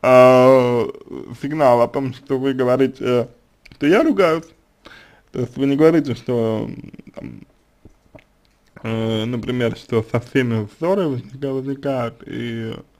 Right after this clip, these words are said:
прочее, прочее, прочее. Я считаю, что это очень позитивный, а, ну, позитивный момент, а, в, в вашем, а, контексте. Вот, теперь осталось только понять,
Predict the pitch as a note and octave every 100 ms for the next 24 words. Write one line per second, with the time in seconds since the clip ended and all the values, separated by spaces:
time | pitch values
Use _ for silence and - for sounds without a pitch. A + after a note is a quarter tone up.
0 | - _ _ _ _ - - - _ -
1 | C3 B2+ A#2 A#2 G#2 A2 A2+ - A#2 F#3
2 | A3 - C3 C#3 D3+ - - C3+ B2+ C3
3 | A#2+ A#2 B2 A#2 A2 _ C3 C3+ C#3 C#3
4 | C3+ B2+ A#2+ A2+ - G#2 A#2 A#2 A#2 A2+
5 | G#2+ C#2 B2 B2 A#2+ B2+ - B2+ C#3+ D3+
6 | C3 A#2+ D3 F#3 G#3+ F3+ - C#3 C#3+ -
7 | A2+ B2+ B2+ B2+ B2 - - - B2+ B2
8 | B2+ C3 B2 B2+ B2 A#2+ A#2+ A#2 A#2 A#2
9 | G#2+ F2 - - - - - B2+ B2+ C3
10 | - C3+ A#2 - D3 - _ - - B2+
11 | C#3 B2+ - G#3 - - F#3+ F#3+ - D#3
12 | D3+ C#3+ - _ _ _ - C3+ D3+ F3+